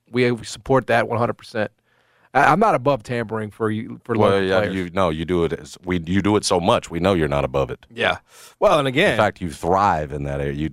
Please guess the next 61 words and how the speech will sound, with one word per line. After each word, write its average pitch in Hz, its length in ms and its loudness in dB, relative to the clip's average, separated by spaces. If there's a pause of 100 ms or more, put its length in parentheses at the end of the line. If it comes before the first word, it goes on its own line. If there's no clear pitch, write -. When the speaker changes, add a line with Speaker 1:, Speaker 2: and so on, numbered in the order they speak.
Speaker 2:
you 80 160 -6
love 87 300 2
it. 120 100 -14 (100)
Speaker 1:
Well, 196 120 2
look, 208 100 2
here's 202 160 0
the 180 60 -6
thing. 175 160 -2
If 120 80 -6
you 190 80 0
wanna 226 140 4
know 185 80 4
who's 165 100 0
gonna 170 100 2
play 151 180 0
for 135 120 -2
Memphis 139 320 -2
next 160 260 0
year, 170 260 0 (460)
watch 139 280 2
the - 100 -2
A 165 160 2
A 156 40 2
C 156 160 -4
games 123 520 -2
and 107 400 -4
monitor 139 440 2
the 120 140 -2
handshake 117 400 -2
line. 98 340 -6 (720)
You 123 120 -6
know, 120 320 2
'cause 123 160 -6
you 165 80 2
know 139 100 4
Penny 165 240 2
be 135 120 2
bringing 131 520 0
the 123 100 -4
guys 131 320 2
he 147 120 -4
wants 131 320 0
next 127 260 -4
year 123 140 2
in 127 100 2
for 117 140 -6
the 110 80 -2
hug. 127 420 2
Speaker 2:
<laughs> - 100 -20
Just 240 240 -2
been 180 320 -6 (300)
Speaker 1:
He, 220 180 0
he, 226 200 2
he, 254 160 0
he 208 180 2
did 262 140 0
that 240 160 4
with 220 100 -2
somebody 220 320 2
last 139 300 0
night. 135 300 0